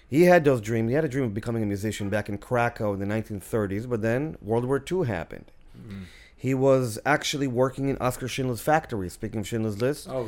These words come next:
Speaker 2: wow.
Speaker 1: And, uh, in the flash of notorious concentration camp, his family was murdered.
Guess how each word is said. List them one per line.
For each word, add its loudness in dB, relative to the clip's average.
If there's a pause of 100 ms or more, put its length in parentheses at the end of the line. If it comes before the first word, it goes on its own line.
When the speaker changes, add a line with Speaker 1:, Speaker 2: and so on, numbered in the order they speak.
(160)
Speaker 2:
wow. -4
Speaker 1:
And, 2
uh, 2
in 2
the 2
flash 2
of 4
notorious 2
concentration -2
camp, -4
his -6
family 2
was -2
murdered. 6